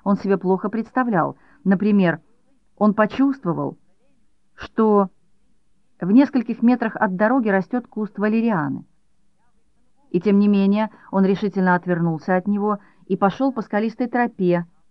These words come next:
в обратном деревне направлении. Вперёд его вела идея, и находил он её весьма удачной. Он дошёл до края обрыва, легко обнаружил едва заметную тропинку,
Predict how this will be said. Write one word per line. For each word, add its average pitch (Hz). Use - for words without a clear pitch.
в -
обратном 208
деревне 160
направлении. 156
Вперёд 277
его 202
вела 226
идея, 165
и 185
находил 214
он 277
её 269
весьма 165
удачной. 151
Он 190
дошёл 185
до 170
края 156
обрыва, 202
легко 226
обнаружил 175
едва 165
заметную 165
тропинку, 220